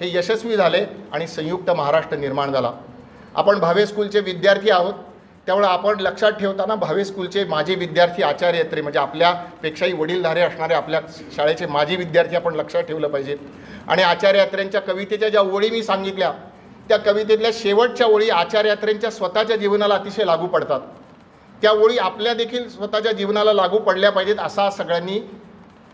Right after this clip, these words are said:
संकल्प केला पाहिजे, अशा दृष्टीनं प्रयत्न केले पाहिजेत. त्या कवितेमध्ये शेवटी म्हणतात, सुरुवातीला मी कवितेची ओळ सांगितली की, "ही मनापासून आवडते मज शाळा."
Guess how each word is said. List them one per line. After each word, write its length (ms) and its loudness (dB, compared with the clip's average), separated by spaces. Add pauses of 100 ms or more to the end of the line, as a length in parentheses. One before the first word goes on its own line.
(320)
संकल्प 400 2
केला 260 4
पाहिजे, 220 2
अशा 220 2
दृष्टीनं 360 -6
प्रयत्न 380 2
केले 200 0
पाहिजेत. 260 2 (560)
त्या 80 4
कवितेमध्ये 600 2
शेवटी 320 -2
म्हणतात, 360 0 (400)
सुरुवातीला 500 2
मी 120 -4 (120)
कवितेची 340 -6
ओळ 140 0
सांगितली 380 -4
की, 60 -8
"ही 180 -2
मनापासून 720 0
आवडते 440 0
मज 260 -2
शाळा." 260 0